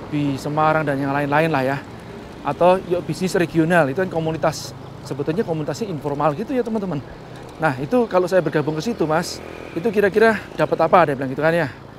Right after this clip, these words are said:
Itu banyak tanya seperti itu. "Saya dapat apa? Manfaatnya apa saya bergabung ke situ?" Saya sering bilang begini, "Nggak ada," saya bilang gitu.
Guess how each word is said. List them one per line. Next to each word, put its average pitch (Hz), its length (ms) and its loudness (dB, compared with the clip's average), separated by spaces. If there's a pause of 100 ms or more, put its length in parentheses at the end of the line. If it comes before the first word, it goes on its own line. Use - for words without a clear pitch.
(460)
Itu 185 180 0
banyak 233 320 4
tanya 240 160 2
seperti 220 240 -4
itu. 202 320 -2
"Saya 185 160 2
dapat 165 240 2
apa? 160 320 0
Manfaatnya 156 640 0
apa 160 160 0
saya 160 160 0
bergabung 143 320 -6
ke 135 80 -8
situ?" 156 160 -4 (800)
Saya 196 300 6
sering 208 180 0
bilang 190 140 2
begini, 165 320 0 (100)
"Nggak 147 240 0
ada," 185 120 8 (120)
saya 143 160 -8
bilang 135 160 -6
gitu. 135 160 -6